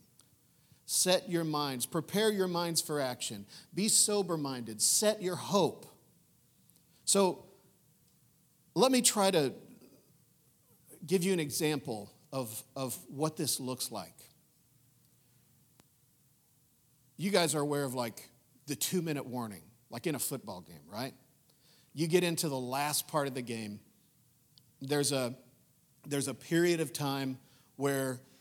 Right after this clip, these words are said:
you, you are aware, if you're, if you're, if you're a player or if you're a coach,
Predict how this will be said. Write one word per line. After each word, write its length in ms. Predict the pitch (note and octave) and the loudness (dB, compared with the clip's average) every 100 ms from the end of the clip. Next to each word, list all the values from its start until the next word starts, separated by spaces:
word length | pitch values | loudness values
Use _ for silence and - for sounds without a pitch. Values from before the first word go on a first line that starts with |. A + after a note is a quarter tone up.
| _ _ | _ _
you, 260 | - C3+ F#3+ | -4 2 2
you 300 | F3+ F3 G3+ | 2 0 0
are 180 | E3 D3+ | 2 0
aware, 340 | C3 C#3+ D3 | -2 -2 -2
if 140 | C3 D3+ | -2 -2
you're, 160 | E3+ F3+ D#3 | -2 -2 -6
if 160 | C#3+ | -4
you're, 120 | E3 E3+ | -4 -6
if 180 | D3+ C#3 | -6 -2
you're 140 | E3+ | 0
a 60 | G#3 | 0
player 640 | - - G#3 E3+ B2+ A#2 B2+ _ _ _ - | -2 -2 0 0 -2 -6 -10 _ _ _ -2
or 140 | D3+ | 2
if 100 | D#3 | 2
you're 200 | E3+ G3+ | 4 4
a 40 | G3+ | 2
coach, 640 | - E3+ C#3+ C#3 - | 2 2 2 -2 -6